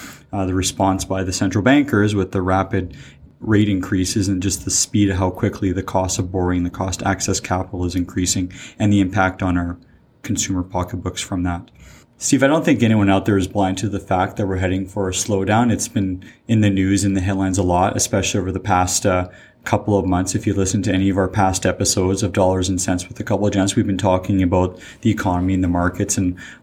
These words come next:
what's aggravating and causing the volatility of the markets. So we all know a recession's coming. And the, one of the analogies that I heard recently, which is,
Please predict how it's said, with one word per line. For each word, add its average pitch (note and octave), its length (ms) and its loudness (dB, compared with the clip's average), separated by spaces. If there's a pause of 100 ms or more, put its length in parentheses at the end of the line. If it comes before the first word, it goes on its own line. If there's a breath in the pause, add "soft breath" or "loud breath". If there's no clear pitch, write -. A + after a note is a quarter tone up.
what's G#2 200 0
aggravating F#2 600 2
and F#2 100 2
causing F#2 420 0
the F2+ 60 2
volatility F2+ 580 -2
of F2+ 60 -2
the F2 60 0
markets. F2+ 480 0 (340 loud breath)
So - 140 -6
we E3+ 80 4
all G3 100 4
know D#3+ 120 4
a A#2+ 60 4
recession's G2 500 0
coming. F#2 380 0
And F#2+ 140 0
the, G2 80 -4
one B2 220 2
of B2 80 2
the A2 60 2
analogies G2 520 2
that F#2+ 100 2
I F#2+ 100 2
heard G2 180 -2
recently, G2 420 0
which F#2+ 220 -4
is, F#2 200 -2